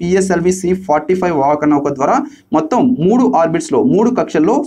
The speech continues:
సక్సెస్ఫుల్‌గా ప్రవేశపెట్టడం జరిగింది. చాలా చాలా ఇంపార్టెంట్. పిఎస్ఎల్వి సీ forty five is the forty seventh flight of polar satellite launching vehicle. ఈ పిఎస్ఎల్వి యొక్క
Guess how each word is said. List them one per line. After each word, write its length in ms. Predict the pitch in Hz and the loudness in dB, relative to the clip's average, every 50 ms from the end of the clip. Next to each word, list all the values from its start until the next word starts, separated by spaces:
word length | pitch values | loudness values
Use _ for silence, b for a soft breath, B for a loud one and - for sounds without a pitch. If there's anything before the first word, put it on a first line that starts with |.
| - | -4
సక్సెస్ఫుల్‌గా 600 | - - - - 233 220 220 - 180 156 190 233 - - - - | -6 -6 -4 -2 -2 -2 -2 0 0 2 2 2 0 -2 -4 -2
ప్రవేశపెట్టడం 540 | 147 143 147 143 135 131 123 127 151 202 214 | -2 0 0 0 -2 -4 -2 -2 0 0 0
జరిగింది. 320 | 147 107 98 - - B B B B B B - | 0 -2 -2 -4 -6 B B B B B B -2
చాలా 180 | 165 185 220 214 - | 0 0 0 0 0
చాలా 140 | 220 214 220 | 0 0 0
ఇంపార్టెంట్. 400 | 185 - - 143 117 113 104 - - - - - - | 0 0 0 -2 -2 -2 -2 -4 -6 -10 -14 -6 -2
పిఎస్ఎల్వి 460 | 180 190 208 214 208 220 196 190 214 208 | 0 2 2 2 2 2 2 0 0 -2
సీ 200 | 196 - 208 214 | 0 0 -2 -2
forty 360 | - - 170 170 170 170 190 | -2 -2 -2 0 0 0 -2
five 200 | 190 202 196 180 - | 0 0 0 0 0
is 80 | 165 147 - | 0 0 0
the 80 | 226 277 359 - - - - | 0 0 0 -4 -6 -4 -2
forty 300 | 160 175 175 - 254 262 254 254 | -2 -2 0 0 0 0 2 2
seventh 300 | - 175 170 190 202 185 - - | 2 2 2 2 2 0 -2 -2
flight 240 | - 165 160 160 165 165 | -2 -2 0 0 0 0
of 60 | 160 - 147 - - - | -2 -2 -8 -12 -6 -2
polar 240 | 160 165 165 170 - - | 0 2 2 2 0 0
satellite 340 | 160 156 143 160 226 277 - - 139 135 | 0 -2 0 0 0 -2 -2 -2 -2 0
launching 340 | 135 135 131 - 135 131 120 | 0 0 0 -2 -2 0 2
vehicle. 260 | 110 104 107 92 - b b b b b b - | 2 0 0 -2 -4 b b b b b b -2
ఈ 40 | 147 - | -2 0
పిఎస్ఎల్వి 480 | - 175 196 214 208 208 208 190 185 185 | 2 2 2 2 2 2 2 2 4 2
యొక్క 180 | 185 185 226 | 2 2 2